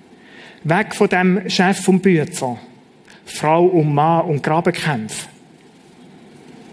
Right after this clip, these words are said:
All die hierarchischen Sachen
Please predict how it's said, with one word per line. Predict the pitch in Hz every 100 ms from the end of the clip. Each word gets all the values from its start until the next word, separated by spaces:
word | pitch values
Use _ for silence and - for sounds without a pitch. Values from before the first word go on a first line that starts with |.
| - - - - - - - - - - - - - - -
All | 151 175
die | 175
hierarchischen | 151 160 151 165 - 165 165
Sachen | - 135 - 123